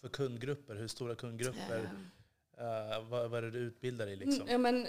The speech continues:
Speaker 2: då när jag var på byrån, då jobbade vi mycket mot Microsoft Partners till exempel. Så vi utbildade alla partnerföretagen i hur de skulle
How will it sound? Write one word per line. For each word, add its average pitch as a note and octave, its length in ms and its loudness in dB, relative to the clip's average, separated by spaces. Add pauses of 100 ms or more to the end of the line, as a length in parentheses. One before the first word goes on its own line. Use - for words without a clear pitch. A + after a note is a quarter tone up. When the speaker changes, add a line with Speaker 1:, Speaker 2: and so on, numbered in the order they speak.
Speaker 2:
då A#3+ 380 6
när G3 120 4
jag F#3+ 80 4
var F3+ 80 6
på F3 120 -2
byrån, E3+ 400 6
då E3+ 80 4
jobbade F#3 340 6
vi D#3+ 80 2
mycket E3 280 0
mot E3 160 0
Microsoft E3 480 0
Partners F3 440 2
till - 100 -6
exempel. - 320 -4
Så F#3+ 120 -2
vi F#3+ 200 6
utbildade E3 520 2
alla D#3+ 260 2
partnerföretagen E3 1000 2 (280)
i D#3+ 440 2
hur F3 120 -2
de D#3+ 160 0
skulle E3 380 -2